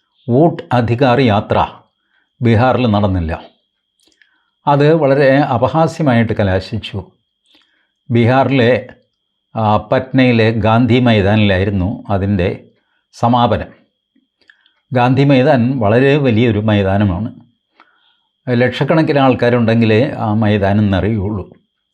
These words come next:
പക്ഷേ വോട്ട് അധികാർ യാത്രയുടെ സമാപനത്തിന് പതിനായിരത്തിൽ താഴെ ആളെയോ ഉണ്ടായിരുന്നുള്ളൂ. അത് രാഹുൽ ഗാന്ധിക്ക് വലിയ ക്ഷീണമായി. എന്നാലും രാഹുൽ ഗാന്ധി വിട്ടൊന്നുമില്ല.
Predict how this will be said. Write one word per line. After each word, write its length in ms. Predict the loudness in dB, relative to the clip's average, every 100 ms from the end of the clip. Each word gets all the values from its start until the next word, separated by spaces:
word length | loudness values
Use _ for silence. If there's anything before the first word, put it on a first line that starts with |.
| _ _ _ _ _ _ -4
പക്ഷേ 220 | 0 2
വോട്ട് 400 | 2 2 0 0
അധികാർ 320 | 0 2 2
യാത്രയുടെ 680 | 2 0 0 0 2 2 0
സമാപനത്തിന് 880 | -4 -2 0 2 2 0 -2 -2 -4 -6 -18 _ _ _ _ _ _
പതിനായിരത്തിൽ 720 | 0 2 2 2 2 0 -2
താഴെ 340 | 0 0 2 0
ആളെയോ 440 | 0 0 0 0
ഉണ്ടായിരുന്നുള്ളൂ. 680 | 0 -2 -4 -4 -6 -8 -12 _ _ _ _ _ _ _ _ _ _ _
അത് 520 | -2 2 2 2 0 -4 -2
രാഹുൽ 260 | 0 2
ഗാന്ധിക്ക് 440 | 2 2 0 -2 0
വലിയ 600 | 0 0 0 0 -2 -6 -10 -16
ക്ഷീണമായി. 500 | -6 0 2 0 -2 -8 -20 _ _ _ _ _ _ _ _ _ _
എന്നാലും 500 | -2 0 2 2 0
രാഹുൽ 300 | 0 0 0
ഗാന്ധി 240 | 2 2 2
വിട്ടൊന്നുമില്ല. 800 | 0 0 0 2 0 -4 -10